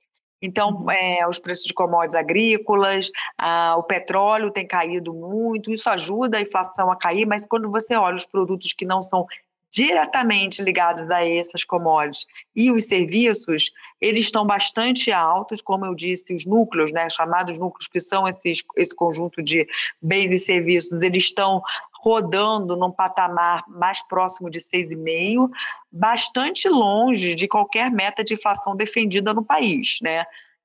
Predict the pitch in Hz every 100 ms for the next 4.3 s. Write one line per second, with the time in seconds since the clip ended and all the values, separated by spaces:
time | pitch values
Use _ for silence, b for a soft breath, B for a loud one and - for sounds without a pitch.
0 | - - 185 185 180 185 185 185 180 175
1 | 175 170 170 175 160 151 185 208 220 202
2 | 180 175 160 156 175 180 220 247 233 202
3 | 185 202 226 262 240 233 240 240 226 269
4 | 190 160